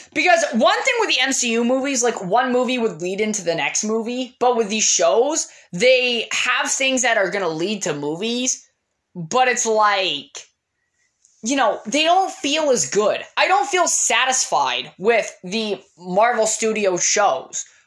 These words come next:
I don't feel satisfied. Like, I get to the final episode and I'm like, "That's the final episode, really? Like, that is the epic climax you've been building to?" Like, I've never been so disappointed with Marvel in my life.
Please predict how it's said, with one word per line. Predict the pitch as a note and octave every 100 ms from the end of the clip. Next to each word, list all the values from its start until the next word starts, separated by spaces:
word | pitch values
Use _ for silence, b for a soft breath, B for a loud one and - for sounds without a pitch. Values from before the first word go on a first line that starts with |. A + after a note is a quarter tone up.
| b
I | A3+
don't | C4 C4
feel | C4+ B3+
satisfied. | A3+ G#3+ G#3 - A#2 D#2+ - B B B
Like, | A#3 C4+
I | C#4+
get | C4 C#4
to | C#4+
the | C4
final | B3+ B3+ A3+
episode | G#3+ A#3 C#4 C4
and | B3
I'm | A3+
like, | A3 F3
"That's | D#3+ F3+ A3 -
the | G3
final | G3+ G3+ F#3
episode, | F3+ G#3+ G3+ E3
really? | C3+ C3 E3+ G#3+ B3 -
Like, | F3+ F3+ - -
that | E3 F3 G3
is | G#3
the | F3+ - - -
epic | G#3+ G#3+ A3+ -
climax | - E3+ F#3+ G3 G#3+ G#3+
you've | F#3
been | E3+
building | C#3+ D#3+ F3+ G#3+ A3
to?" | B3 A#3+ A#3+ A#3+ B B B B B - _ _ -
Like, | E4+ E4 - - _ _ _ _ _ _ - _ _ _ - _ -
I've | E4 G#4 A4 D#4
never | D4+ E4+ F4 E4+ D4+ A3
been | G#3 C#4+ C#4
so | C#4
disappointed | B3 B3+ F3+ A3 C4 A#3
with | F3+ E3+
Marvel | E3+ A3 A3
in | D3+
my | C#3+
life. | C#3 F#3 - -